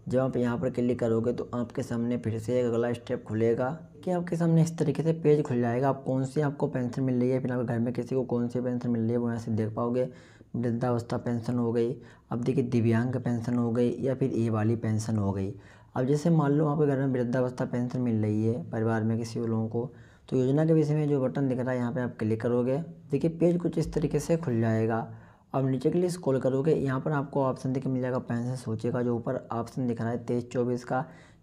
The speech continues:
इसी पर आपको क्लिक करना पड़ेगा। आप देखिए सबसे पहले यहाँ से आपको अपने जनपद का नाम को सिलेक्ट करना पड़ेगा, जो सा भी आपका जनपद है, जनपद के नाम पर क्लिक करोगे। फिर एक अगला पेज खुलेगा। उसके बाद दोस्तों आपको विकास खंड को सिलेक्ट करना पड़ेगा, अगर आप गाँव की ओर से रह रहे हो,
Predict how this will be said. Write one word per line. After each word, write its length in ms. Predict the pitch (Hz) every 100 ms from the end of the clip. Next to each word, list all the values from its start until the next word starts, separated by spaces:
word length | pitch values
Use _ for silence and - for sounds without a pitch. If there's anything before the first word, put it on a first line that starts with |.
| -
इसी 260 | 143 135 170
पर 180 | 165 156
आपको 360 | - 123 - 139
क्लिक 340 | 139 120 131 131
करना 260 | 110 107
पड़ेगा। 440 | 107 113 110 110 110 110 - -
आप 120 | 123 123
देखिए 260 | 139 156
सबसे 300 | 165 185 175
पहले 160 | 180 170
यहाँ 120 | 160
से 100 | 160
आपको 220 | 165 156
अपने 160 | 151 139
जनपद 360 | 131 123 123 131
का 120 | 131
नाम 220 | 123 120
को 160 | 123 127
सिलेक्ट 260 | 120 117
करना 260 | 117 110 110
पड़ेगा, 300 | 113 117 117
जो 240 | 113 120 131
सा 160 | 127
भी 140 | 123 127
आपका 320 | 113 113 120
जनपद 480 | 113 110 107 117 107
है, 160 | 113 113 - - - 123
जनपद 300 | 120 117 117
के 100 | 123
नाम 200 | 120 117
पर 120 | 120
क्लिक 300 | 117 107 110
करोगे। 400 | 120 117 117 139 - - _
फिर 200 | 151 147
एक 140 | 147
अगला 280 | - 131 135
पेज 240 | 131 135 123
खुलेगा। 440 | 123 123 127 127 127
उसके 260 | 156 - 160
बाद 60 | 165
दोस्तों 240 | 160 165
आपको 220 | 160 165
विकास 400 | 151 147 143 139
खंड 200 | - 143
को 120 | 143 151
सिलेक्ट 260 | 143 143
करना 240 | 147 139 143
पड़ेगा, 320 | 139 139 139
अगर 180 | 135 135
आप 140 | 135 127
गाँव 240 | 127 123
की 100 | 135
ओर 120 | 139
से 120 | 139 139
रह 120 | 135
रहे 100 | 131
हो, 200 | 139